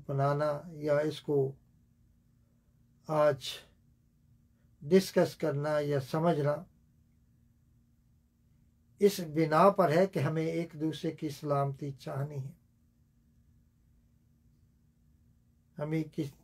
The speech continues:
किसी के लिए मौत नहीं चाहनी। हमें किसी को ये नहीं कहना कि वो खुशी के लिए तरसे।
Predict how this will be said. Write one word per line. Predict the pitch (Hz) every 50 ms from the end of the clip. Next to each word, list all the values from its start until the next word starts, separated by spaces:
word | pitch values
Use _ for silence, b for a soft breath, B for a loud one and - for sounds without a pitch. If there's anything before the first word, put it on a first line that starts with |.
| _ -
किसी | - - - 180 175
के | - 175 165
लिए | 160 160 156 156 151 143 160 -
मौत | 190 175 147 139 135 135 139 147 156 160 170 175 175 170
नहीं | 156 147 139 147 143 139
चाहनी। | - 147 143 147 147 151 - - _ _ _ _ _ _ _ _ _ _ _ _ _ _ _ _ _ _ _ _ _ _ _ _ _ _ _ _ _ _ _ _ _ _ _ _ _ _ _ _ _ _ _ _ -
हमें | 143 156 165 165 165
किसी | 170 151 156 165
को | 160 - 160 156
ये | 151 143 160 180 190 196
नहीं | 180 165 170 170
कहना | - 175 165 156 151 156 156
कि | 151 - 160
वो | 147 147 139 143 - _ _ _ _ _ _ _ _ _ _ _ _ _ _ _ _ _ _ _ _ _ _ _ _ _ _ -
खुशी | 160 139 143 - 156 147
के | 147 - 143
लिए | 139 139 139 143 139 - _ -
तरसे। | 147 139 - - - - 147 -